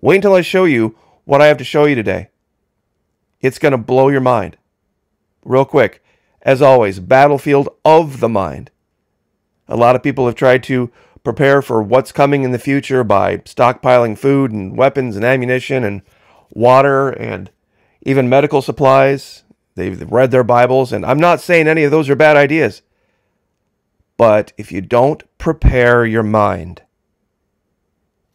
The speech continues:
if you don't exercise your mind, you're going to be helpless. Somebody's gonna take all that from you. Somebody's gonna cause you to do things, act in certain ways, and believe things that are going to cost you dearly.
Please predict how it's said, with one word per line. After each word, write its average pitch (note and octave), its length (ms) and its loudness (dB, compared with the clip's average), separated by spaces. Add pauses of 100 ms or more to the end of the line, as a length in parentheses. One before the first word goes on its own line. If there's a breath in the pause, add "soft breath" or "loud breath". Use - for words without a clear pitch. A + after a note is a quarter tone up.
if - 180 -10
you A#2 120 -4
don't D3 340 2
exercise C3 960 0
your A2 80 -4
mind, A2 480 -4 (1700)
you're A2+ 160 -4
going C3+ 240 0
to B2+ 60 -6
be B2 100 -2
helpless. B2 400 -2
Somebody's C#3+ 320 -2
gonna C3+ 120 -2
take C#3 260 0
all B2+ 140 4
that A#2 160 0
from B2 200 -4
you. F#2 180 -12 (1500)
Somebody's D3 380 0
gonna B2+ 200 -2
cause D3+ 300 2
you B2+ 100 -6
to A#2+ 60 0
do C#3 220 0
things, B2 540 -4 (440)
act C#3 280 2
in C3 80 -6
certain A#2+ 320 -2
ways, C#3 280 2
and A#2 120 -8
believe C#3+ 320 0
things A2+ 320 -6
that A#2+ 120 0
are A#2 80 -2
going A#2 280 -2
to F#2+ 80 -16
cost C#3 400 -2
you A2+ 80 -6
dearly. G#2 460 -6